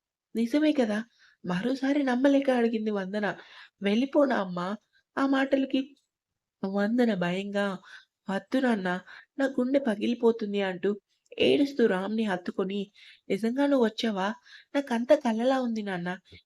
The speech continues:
ఇన్ని రోజులకి ఆ దేవుడు నా మొర ఆలకించాడు. ఏమో, ఇన్ని సంవత్సరాలకి నా బిడ్డ నాకు దగ్గర చేశాడు," అంటూ రామ్ నుదుటిన ప్రేమగా ముద్దు పెట్టి, "క్షమించురా ఈ తల్లిని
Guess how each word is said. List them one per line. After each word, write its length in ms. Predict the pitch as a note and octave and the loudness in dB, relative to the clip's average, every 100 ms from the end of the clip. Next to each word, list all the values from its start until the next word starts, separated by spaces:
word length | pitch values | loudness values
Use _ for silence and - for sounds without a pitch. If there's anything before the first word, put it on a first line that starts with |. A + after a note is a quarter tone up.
| - | -8
ఇన్ని 240 | G3+ A#3+ | -4 0
రోజులకి 440 | C4+ C4 C#4+ C#4+ D4 | 4 4 4 2 2
ఆ 80 | C4+ | 2
దేవుడు 320 | G#3+ A3 A#3+ | 2 0 0
నా 140 | B3 A3+ | 0 0
మొర 220 | F#3+ F3+ A3 | 0 -2 -2
ఆలకించాడు. 640 | A3 A3 A3 - G3 F#3 - _ _ _ _ | -2 -6 -6 -2 -2 -2 -6 _ _ _ _
ఏమో, 300 | A3+ A3 G3 - _ _ _ | 0 2 -2 -6 _ _ _
ఇన్ని 240 | - F#3+ A#3+ | -8 -6 -4
సంవత్సరాలకి 640 | B3+ B3+ C#4 D#4 D4 C#4+ | -2 -2 -2 0 -2 0
నా 120 | C#4 B3 | -2 -2
బిడ్డ 240 | F#3+ G3 A#3+ | -2 -2 -2
నాకు 240 | B3+ A#3+ | -2 -2
దగ్గర 280 | G3+ - G#3+ | -2 -2 -4
చేశాడు," 420 | - A#3+ A#3 A3 G#3+ | -4 -4 -2 -2 -2
అంటూ 280 | G3 F#3+ G#3 - - - _ | -6 -4 -6 -6 -20 -20 _
రామ్ 280 | A#3 B3+ D4+ | -2 0 2
నుదుటిన 400 | C4 A#3 A#3+ B3 | 0 0 -2 -2
ప్రేమగా 480 | A3 G3+ G3+ A#3 A3 | -4 -2 -2 -2 0
ముద్దు 260 | G3 F#3+ A3 | -2 -4 -4
పెట్టి, 300 | G#3+ G3 G#3+ - - - _ | -4 -4 -6 -8 -14 -20 _
"క్షమించురా 680 | - A#3 A#3 C#4 C#4 B3 A#3 | -4 -2 0 -2 0 2 2
ఈ 120 | G#3+ | 0
తల్లిని 480 | - F3+ G3+ G3+ | -2 -2 -2 -4